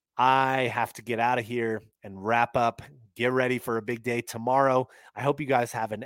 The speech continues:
excellent weekend. We will see you around on the podcast very soon. Can't say specifics, but we have some more exciting interviews coming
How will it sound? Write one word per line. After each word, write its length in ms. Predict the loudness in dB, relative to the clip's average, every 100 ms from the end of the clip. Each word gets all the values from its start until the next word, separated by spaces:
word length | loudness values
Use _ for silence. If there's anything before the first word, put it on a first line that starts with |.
| -4
excellent 460 | -4 -4 -6 -6
weekend. 520 | -6 -2 0 0 -2 -8 -20 -20 -20 _
We 160 | 0 2
will 160 | 2
see 200 | 0 -2
you 140 | 2 2
around 460 | 2 0 0 -2 -4
on 140 | -6 -6
the 80 | -6
podcast 680 | 0 2 2 0 -4 -4
very 280 | 0 4 4
soon. 480 | 2 0 0 0 -2 -10 -20 -20 -20 _ _
Can't 300 | 4 4 2
say 320 | 4 6 6
specifics, 680 | 2 -8 0 0 2 0 0
but 240 | 0 0
we 100 | 2
have 240 | 2 2 2
some 200 | -4 -4
more 360 | 2 4 4
exciting 640 | 4 -6 -4 0 0 0 -6
interviews 600 | -6 -6 -6 -6 -6 -8
coming 300 | -12 -10 -10